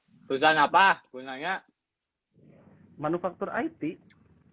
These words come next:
Speaker 2: distributor I T, distributor
Speaker 1: Distributor I T kan? Berarti jauh. Jauh kan ininya apa?
Speaker 2: Sebenarnya
Speaker 1: Eh,
Speaker 2: tidak,
Speaker 1: peran
Speaker 2: tidak
Speaker 1: penting ke kesehatannya kan, jauh kan?
Speaker 2: Betul,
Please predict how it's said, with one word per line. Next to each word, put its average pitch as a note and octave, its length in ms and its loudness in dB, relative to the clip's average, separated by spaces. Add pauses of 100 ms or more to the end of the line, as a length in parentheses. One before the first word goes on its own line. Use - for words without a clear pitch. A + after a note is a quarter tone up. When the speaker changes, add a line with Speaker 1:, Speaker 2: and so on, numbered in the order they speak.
Speaker 2:
distributor D#3+ 560 -8
I A3 160 -6
T, D3 240 -14 (320)
distributor C#3+ 720 -4
Speaker 1:
Distributor D3 80 -4
I F3+ 160 -4
T C#3 160 -10
kan? E3 120 -14 (760)
Berarti C#4 240 -4
jauh. E3 260 2 (560)
Jauh C#3 300 2
kan D#3+ 240 -2
ininya C3 400 -6
apa? D3+ 160 -6 (960)
Speaker 2:
Sebenarnya B2 400 -4
Speaker 1:
Eh, - 80 -6
Speaker 2:
tidak, A2+ 220 0 (500)
Speaker 1:
peran C3+ 240 0
Speaker 2:
tidak C3+ 80 4
Speaker 1:
penting C#3 260 2
ke D3 140 2
kesehatannya C#3 640 2
kan, D#3 160 -4
jauh C3 180 -4
kan? D3+ 180 -2 (380)
Speaker 2:
Betul, F#2+ 340 -14